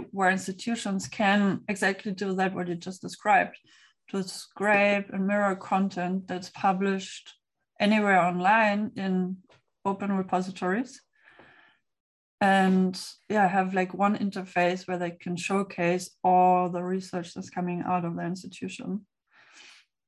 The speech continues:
which is quite, it's basically reclaiming ownership of what the institution has originally also invested in by providing the salaries for the researchers, the equipment with the research equipment. And, um,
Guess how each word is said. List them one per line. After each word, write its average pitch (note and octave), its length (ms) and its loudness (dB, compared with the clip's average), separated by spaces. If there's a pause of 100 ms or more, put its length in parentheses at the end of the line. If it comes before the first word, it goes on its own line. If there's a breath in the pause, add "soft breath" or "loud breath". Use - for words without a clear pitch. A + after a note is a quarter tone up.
(240)
which G3 120 -2
is F#3+ 160 -2
quite, F3+ 380 0 (160)
it's F#3+ 140 -4
basically A#3 460 2
reclaiming G3 840 2
ownership G3 600 -2 (100)
of F#3 260 0
what F#3+ 380 4
the E3+ 100 -2
institution G3 640 -2
has F#3 160 2
originally F#3 760 2
also F3 320 -6
invested F3+ 540 -2
in F3+ 200 0
by E3+ 120 2
providing F3 640 0
the E3 360 -2 (300 soft breath)
salaries A3 580 4
for F#3 140 -4
the F3 140 -2
researchers, G3 880 -2
the E3+ 80 -4
equipment G3 640 -2
with F3+ 160 -6
the F3+ 300 -2
research F#3+ 340 -6
equipment. F#3 640 -2
And, F3+ 300 -4 (760 loud breath)
um, F3+ 560 4